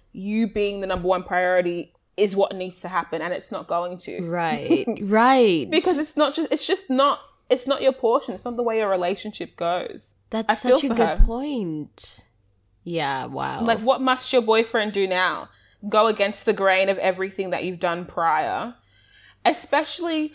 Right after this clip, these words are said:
Speaker 1: I remember, um, I was listening to Esther Perel's podcast,
Speaker 2: Mm.
Speaker 1: um, Where Should We Begin? And for those of you who don't know, Esther Perel is a psychotherapist and a psychologist,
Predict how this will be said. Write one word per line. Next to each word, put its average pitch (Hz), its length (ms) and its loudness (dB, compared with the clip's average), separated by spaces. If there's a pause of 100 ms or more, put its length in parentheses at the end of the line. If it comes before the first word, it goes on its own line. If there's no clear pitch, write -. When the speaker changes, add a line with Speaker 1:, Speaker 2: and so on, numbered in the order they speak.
(320)
Speaker 1:
I 254 100 6
remember, 302 560 4
um, 196 460 0 (140)
I 202 100 6
was 202 240 2
listening 233 320 0
to - 160 -2
Esther 190 240 -2
Perel's 180 560 0
podcast, 165 640 -4
Speaker 2:
Mm. 180 540 2 (140)
Speaker 1:
um, 180 240 0
Where 185 160 4
Should 214 200 -4
We 196 120 0
Begin? 170 540 -4 (260)
And 196 240 -4
for - 80 -10
those 226 260 2
of 233 80 -8
you 220 120 -4
who 226 40 -4
don't 196 260 0
know, 175 460 0
Esther - 260 -8
Perel 170 480 0
is 175 240 -2
a 175 80 -8 (1400)
psychotherapist 170 800 0 (560)
and 190 200 0
a 185 60 2
psychologist, 247 1080 2